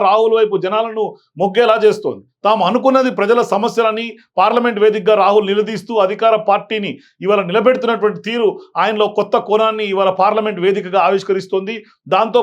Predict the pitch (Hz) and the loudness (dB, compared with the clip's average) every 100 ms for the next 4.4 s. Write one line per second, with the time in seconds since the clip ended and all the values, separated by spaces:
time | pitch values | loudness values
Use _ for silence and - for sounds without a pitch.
0 | 175 190 240 240 220 202 185 185 139 - | 0 0 0 0 -2 -4 0 0 0 -6
1 | - 170 220 240 214 214 208 226 196 180 | -2 0 2 2 2 2 2 0 0 -4
2 | 208 226 208 202 190 190 180 190 180 175 | -8 -6 0 0 0 -6 -6 -6 -6 -8
3 | - 190 190 196 180 170 - 185 175 175 | -4 -6 -4 -4 -4 -6 -8 -8 -8 -10
4 | 180 196 214 | -12 -10 -8